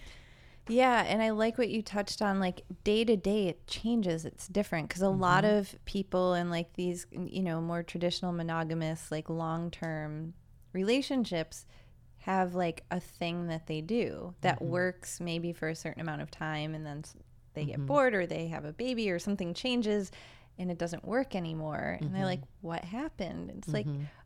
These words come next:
Speaker 1: "Oh, well, actually, you might want something totally different than what you're doing,
Speaker 2: Mm-hmm.
Speaker 1: but you've never, you know, touched into your desire or given yourself permission."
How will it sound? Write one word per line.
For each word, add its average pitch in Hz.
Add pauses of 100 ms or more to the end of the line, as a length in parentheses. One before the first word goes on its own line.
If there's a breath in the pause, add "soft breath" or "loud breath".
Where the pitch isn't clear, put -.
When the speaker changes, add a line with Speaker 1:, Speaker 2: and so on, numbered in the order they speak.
(100)
Speaker 1:
"Oh, 262
well, 185 (100)
actually, 233
you 214
might 220
want 208
something 214
totally 196
different 339
than 208
what 175
you're 170
doing, 160
Speaker 2:
Mm-hmm. 190
Speaker 1:
but 240
you've 185
never, 170 (560 soft breath)
you 190
know, 165 (380)
touched -
into 160
your 170
desire 160
or -
given 160
yourself 156
permission." 185